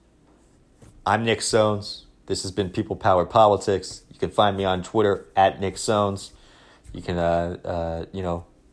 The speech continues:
visit the website, read my work, nick soanes dot com.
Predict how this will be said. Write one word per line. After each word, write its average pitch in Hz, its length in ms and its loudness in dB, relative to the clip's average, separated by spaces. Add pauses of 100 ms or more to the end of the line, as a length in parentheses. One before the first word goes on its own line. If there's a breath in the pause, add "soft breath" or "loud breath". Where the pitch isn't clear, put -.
(120)
visit 98 340 -4
the 95 80 -2
website, 101 580 4 (120)
read 104 220 -2
my 95 120 2
work, 95 520 2
nick 101 180 -2
soanes 98 340 2
dot 90 240 2
com. 113 360 4